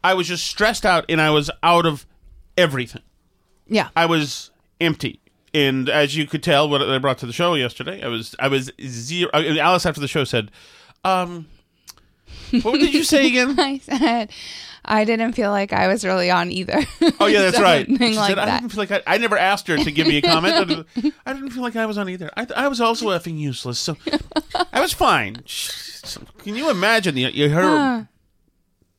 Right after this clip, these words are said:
Speaker 1: heroicism?
Speaker 2: Heroism?
Speaker 1: Oh, yeah, yeah, that's right. So, first of all, uh, my son, you can see, I've tweeted out pictures of me at karate. My son got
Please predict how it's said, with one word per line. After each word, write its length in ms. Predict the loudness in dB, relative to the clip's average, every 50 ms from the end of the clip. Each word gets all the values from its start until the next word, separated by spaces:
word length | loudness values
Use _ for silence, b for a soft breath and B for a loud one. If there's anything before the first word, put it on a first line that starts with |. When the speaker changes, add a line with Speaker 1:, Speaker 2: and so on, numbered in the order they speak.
| _ -10 -4
Speaker 1:
heroicism? 840 | 0 2 4 4 4 4 2 2 0 0 -2 -2 -2 -6 -10 -10 -16 _ _ _ _ _ _ _ _ _ _ _ _ _ _ _ _ _ _ _ _ _ _ _ _ _ _ _ _ _ _ _ _ _ _ _ _ _ _ _ _ _ _ _ _ _ _ _ _ _ _
Speaker 2:
Heroism? 640 | -12 -6 -2 -2 0 0 0 -2 -2 -4 -8 -12 -14 -16 -18 _ _ -2
Speaker 1:
Oh, 60 | 0
yeah, 140 | 2 2 2
yeah, 280 | 2 2 0 0 0
that's 180 | -2 -4 -6 -6
right. 140 | -8 -8 -10 _ _ _ _ _ _ _ _ _ _ _ _ _ _ _ _ _ _ _ _ -20 -20 _ -12
So, 400 | -6 -2 2 4 4 4 2 B B B B B B B B B B B B B B B _ _ _ _ _ _ _
first 300 | _ 2 2 2 2 0
of 60 | 0 2
all, 380 | 2 4 4 2 2 0 0 2
uh, 680 | 2 4 4 4 4 4 4 4 2 2 2 0 -2 -4 -8 -12
my 300 | -8 -4 -2 -2 -2 -2
son, 220 | -4 -4 -4 -4 -4
you 80 | -4
can 160 | -4 -4 -4 -2
see, 160 | -2 0 0
I've 140 | 0 -2 -2
tweeted 260 | -4 -4 0 2 2
out 180 | 2 2 0
pictures 380 | -2 -4 -4 -4 -6 -4 -4 -4
of 120 | -4 -2
me 140 | -2 0 0
at 220 | 0 -2 -4 -6 -4
karate. 600 | 0 2 2 4 4 4 2 2 0 -2 -2 -4
My 160 | -4 -4 -4
son 300 | -2 -2 -2 -2 -2 -2
got 380 | 0 2 2 2 0 -2 -6